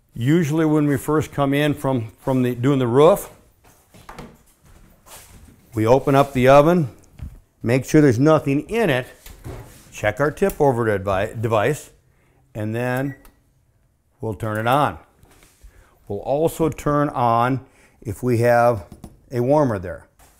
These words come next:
That way when we come in here, we can switch it to broil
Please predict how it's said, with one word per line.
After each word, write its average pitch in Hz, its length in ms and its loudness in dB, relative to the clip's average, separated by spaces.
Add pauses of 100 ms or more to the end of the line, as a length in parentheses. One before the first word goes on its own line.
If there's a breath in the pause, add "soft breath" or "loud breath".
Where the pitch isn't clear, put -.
That 131 240 4
way 143 160 2
when 143 200 2
we 131 100 -2
come 143 260 -2
in 143 220 0
here, 127 340 0
we 117 140 -4
can 107 120 -10
switch 123 360 -6
it 107 80 -10
to 107 80 -8
broil 104 560 -4